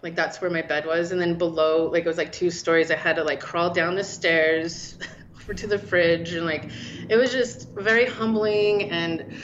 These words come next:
I knew, I just, like, did inventory. I literally did. I had so much time to journal and, like, really think about every relationship that was affected, how my jobs was affected, how it affected me even being a dog mom, a daughter, an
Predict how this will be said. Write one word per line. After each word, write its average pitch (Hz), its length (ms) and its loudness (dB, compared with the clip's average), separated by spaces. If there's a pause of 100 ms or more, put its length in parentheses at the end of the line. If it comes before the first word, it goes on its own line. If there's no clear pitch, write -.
(260)
I 190 100 4
knew, 208 480 4
I 202 60 0
just, 208 180 0
like, - 420 -4
did 208 180 0
inventory. 180 920 -4
I 175 40 -4
literally 175 340 2
did. 180 140 2
I 170 40 2
had 165 140 0
so 185 140 -6
much 180 180 -6
time 175 220 -4
to 180 80 -6
journal 165 500 0
and, 170 160 -4
like, 160 180 0
really 185 420 4
think 208 300 0
about 190 200 2
every 185 180 2
relationship 180 840 -4
that 156 100 -4
was 156 100 -8
affected, 143 680 -6 (560)
how - 180 -4
my 165 140 -2
jobs 143 420 -2
was 160 220 -2
affected, 139 580 -4
how 165 320 4
it 180 140 0
affected 214 600 -4
me 233 100 2
even 226 220 -2
being 196 300 0
a 160 100 -2
dog 170 320 0
mom, 175 480 0
a 170 60 -2
daughter, 165 680 2
an - 200 -4